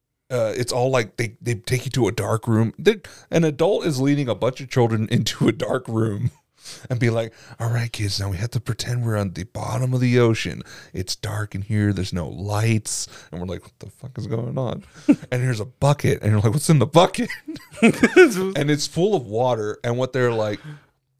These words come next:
Speaker 1: "I have no idea what this is supposed, uh, like, what about this is biblical?" He's like, "Now, if you put your hand in the bucket, you feel how cold the water is at the bottom of the ocean." It's just ice water.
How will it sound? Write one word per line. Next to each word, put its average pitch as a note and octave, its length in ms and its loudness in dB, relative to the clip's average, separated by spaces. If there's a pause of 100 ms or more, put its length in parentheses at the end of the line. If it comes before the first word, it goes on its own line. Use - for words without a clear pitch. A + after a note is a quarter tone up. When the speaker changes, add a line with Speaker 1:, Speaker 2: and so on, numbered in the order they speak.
(100)
Speaker 1:
"I D#3 60 0 (100)
have C#3 320 4
no D#3 480 2
idea C#3+ 240 0
what C3 120 -6
this A#2+ 100 -12
is A#2 200 -8
supposed, - 540 0
uh, A#2 100 6
like, G#2 180 -2 (120)
what E3 200 4
about F#3 260 4
this D3+ 140 -2
is C#3 100 -4
biblical?" C#3 500 -4
He's A#2 180 -6
like, G#2+ 220 -2 (300)
"Now, A2+ 220 2
if - 120 -8
you A2 60 -8
put - 220 -6
your A#2 80 -4
hand C3 260 2
in C#3+ 160 4
the B2 80 4
bucket, B2+ 360 2
you G2 120 -8
feel B2 220 -2
how C#3+ 480 0
cold D3+ 360 0
the G#2+ 60 -2
water A2 480 2 (300)
is A#2 280 0
at G#2 60 -10
the G#2+ 80 -6
bottom G#2+ 420 -4
of G2+ 60 -4
the G2 180 -2
ocean." F#2+ 360 -6
It's C#3 140 2
just C3+ 200 -4
ice G#2+ 240 -2
water. A2+ 320 -6